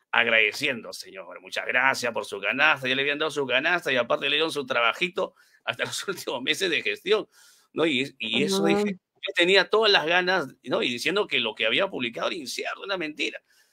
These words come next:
Speaker 1: Yo tenía todas las ganas de ir ¿no? Y, y, y <laughs> mostrarle, eh, lo que había dicho. Pero bueno, no sé qué pasó, eh, que, que se cortó esa parte, eh,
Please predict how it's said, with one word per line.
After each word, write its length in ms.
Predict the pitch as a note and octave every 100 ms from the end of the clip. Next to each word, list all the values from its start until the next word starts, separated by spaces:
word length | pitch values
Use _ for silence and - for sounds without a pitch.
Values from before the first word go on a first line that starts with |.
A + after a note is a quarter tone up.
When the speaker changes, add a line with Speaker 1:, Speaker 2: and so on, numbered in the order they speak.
| _
Speaker 1:
Yo 80 | C#3+
tenía 220 | E3+ G3+ -
todas 200 | B3 A3
las 140 | E3+
ganas 320 | G3+ A3 F3+
de 100 | D3
ir 320 | E3 G#3+ - - _ _ - - -
¿no? 200 | C3 -
Y, 540 | - B2+ A#2 A#2 A2 A2
y, 40 |
y 40 |
<laughs> 0 |
mostrarle, 920 | B2 C3+ - - - F3+ G3+ F3 A#2+ - - - _
eh, 140 | - A#2
lo 200 | A#2 A#2
que 140 | A#2
había 320 | A2 D#3 G3
dicho. 560 | C3 B3 C#4+ - - - _ _ _ _ _ _ _
Pero 460 | - C3 A#2 A#2+ A#2
bueno, 300 | C3+ G3 B2
no 140 | C3+
sé 200 | D3+ G3
qué 140 | F#3 G3
pasó, 500 | F#3+ C#3 F3 F3+ - -
eh, 200 | A2 G2
que, 160 | G#2+ E2+
que 140 | G2
se 240 | - G2
cortó 580 | - G2 G#2 - F3+ E3+
esa 260 | C#3+ B2+ A#2
parte, 500 | G#2+ G2 F#2 B2+ - _
eh, 400 | F#2+ F2+ E2+ E2